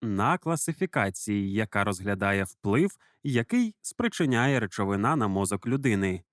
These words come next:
Деякі речовини можуть належати до кількох типів одночасно, наприклад, бути дисоціативами і психоделіками, депресантами і опіоїдами.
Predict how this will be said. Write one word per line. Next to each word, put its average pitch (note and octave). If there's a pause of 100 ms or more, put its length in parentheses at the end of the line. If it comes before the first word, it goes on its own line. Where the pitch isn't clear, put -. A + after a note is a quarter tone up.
(480)
Деякі A2
речовини G#3
можуть D3+
належати B2+
до A2
кількох G#2
типів G#2+
одночасно, C3+ (200)
наприклад, A#2
бути A2+
дисоціативами B2
і F#3+
психоделіками, G2+ (280)
депресантами A2
і G3 (100)
опіоїдами. G2